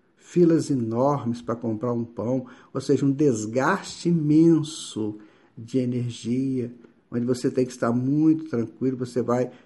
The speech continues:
a um quiosque, vai fazer um lanche, é tudo caríssimo. Um, uma, um refrigerante que custa, por exemplo, um real e cinquenta n-, n-, normalmente, ele vai custar cinco reais. Um picolé vai custar oito reais.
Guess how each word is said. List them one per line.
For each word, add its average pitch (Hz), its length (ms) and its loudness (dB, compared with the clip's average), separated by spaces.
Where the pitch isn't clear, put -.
a 117 140 -6
um 123 120 -2
quiosque, 120 640 0
vai 117 140 -2
fazer 113 260 -4
um 113 160 -4
lanche, 143 480 0
é 113 40 -4
tudo 139 340 -6
caríssimo. 123 1080 -6
Um, 120 160 -2
uma, 123 380 -2
um 127 100 -2
refrigerante 127 720 0
que 127 140 -6
custa, 131 480 -4
por 117 160 -2
exemplo, 120 400 -2
um - 20 -2
real 120 320 0
e 135 40 0
cinquenta 131 720 0
n-, 117 340 -6
n-, 123 120 -10
normalmente, 127 800 -2
ele 131 140 0
vai 139 100 4
custar 127 400 -4
cinco 175 480 -2
reais. 113 720 -8
Um 131 100 -2
picolé 135 600 0
vai 120 160 0
custar 117 400 -4
oito 127 460 0
reais. 104 580 -6